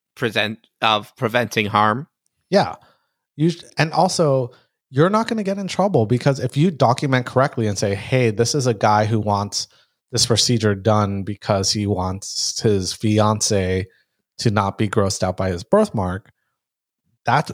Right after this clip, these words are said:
Speaker 2: that'll hold up in court.
Speaker 1: I agree with you, but I don't think that's the argument they were having. I don't
Speaker 2: No.
Speaker 1: think they were having the argument of this, will this hold up in court? The,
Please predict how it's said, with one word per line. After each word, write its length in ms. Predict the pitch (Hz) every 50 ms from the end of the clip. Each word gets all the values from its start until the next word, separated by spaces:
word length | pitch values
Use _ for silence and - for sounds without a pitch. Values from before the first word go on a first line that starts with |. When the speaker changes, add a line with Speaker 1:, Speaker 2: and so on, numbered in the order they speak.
| - 120
Speaker 2:
that'll 240 | 120 127 151 175 160
hold 180 | - 170 151 135
up 140 | 131 - 117
in 80 | 101 104
court. 320 | - 147 135 87 82 - _ _ _ _ -
Speaker 1:
I 100 | 120 120
agree 400 | 123 127 123 110 - 156 214 240
with 220 | 180 123 - - 98
you, 340 | 98 95 92 87 - - - _ - - _
but 180 | - 127 131 131
I 80 | 131
don't 240 | 127 135 123 123 120
think 160 | - 123 113
that's 220 | 98 113 107 - -
the 140 | 117 107 101
argument 360 | 98 101 92 98 95 98 87
they 120 | - 95 95
were 100 | 95 92
having. 560 | 95 110 104 98 95 92 87 - - - - _ _ -
I 80 | 104
don't 200 | 98 - 110 120
Speaker 2:
No. 60 | 123
Speaker 1:
think 140 | - 147 127 -
they 120 | 127 117
were 120 | 113 110
having 300 | 110 120 120 110 110 107
the 160 | 104 107 107 104
argument 400 | 104 104 98 110 101 101 98 -
of 260 | - 101 98 95 - -
this, 220 | 110 107 - -
will 200 | 120 113 113 113
this 180 | 107 110 101 -
hold 220 | 113 107 101 95
up 160 | 104 98 - -
in 140 | 92 95
court? 420 | - - 139 135 123 107 98 98 - -
The, 220 | 92 110 104 104